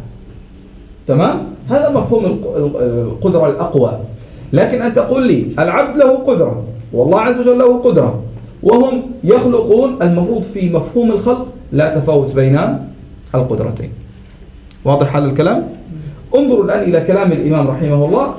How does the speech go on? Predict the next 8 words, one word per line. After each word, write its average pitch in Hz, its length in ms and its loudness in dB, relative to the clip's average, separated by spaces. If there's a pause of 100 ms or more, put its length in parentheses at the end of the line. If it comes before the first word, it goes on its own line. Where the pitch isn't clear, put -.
ونتف-، 175 600 0
ونتأمل 156 640 0
فيها 190 160 2
ون-، 117 360 0
ونفكر. 117 540 -2 (840)
قال: 123 280 2
"فهو 131 300 2
محال 131 400 -2